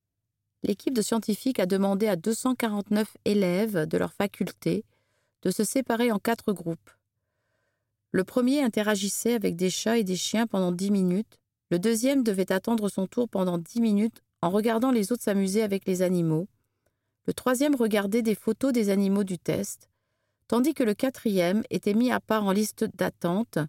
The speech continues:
toujours pendant la même période. Pour chaque groupe, les scientifiques ont testé les niveaux de cortisol, l'hormone du stress,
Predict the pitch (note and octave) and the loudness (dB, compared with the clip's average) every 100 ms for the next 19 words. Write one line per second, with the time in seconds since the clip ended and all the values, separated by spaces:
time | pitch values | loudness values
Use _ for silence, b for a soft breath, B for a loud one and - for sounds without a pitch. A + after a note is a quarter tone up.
0 | - _ _ _ - A#3+ C#4+ A#3+ G#3 G#3 | -6 _ _ _ -4 0 0 0 0 2
1 | F#3+ G3+ F#3+ F#3 E3+ D#3 D#3 D#3+ - _ | 2 0 0 -2 0 -2 -4 -12 -14 _
2 | _ _ _ _ _ _ _ _ _ _ | _ _ _ _ _ _ _ _ _ _
3 | _ _ _ _ _ _ _ _ _ _ | _ _ _ _ _ _ _ _ _ _
4 | _ _ _ _ G#3 - C4+ A#3+ - F#3 | _ _ _ _ -10 -4 -2 0 0 0
5 | B3 - _ _ _ F#3 - A#3 A#3 A3 | 0 -4 _ _ _ -4 0 0 0 -2
6 | C#4+ A3+ G#3+ G3 - B3+ G3+ G3+ A3+ G#3 | -2 0 0 -2 0 2 2 2 2 0
7 | - G#3+ - G#3 F3+ E3+ F#3+ B3+ - _ | -2 -4 -4 -4 0 2 2 -2 -10 _
8 | _ F#3+ A3+ A3+ A#3 A#3 G3+ - - - | _ 0 2 4 2 2 0 -6 -8 -2
9 | D#3 A3 - - | 0 0 -2 -6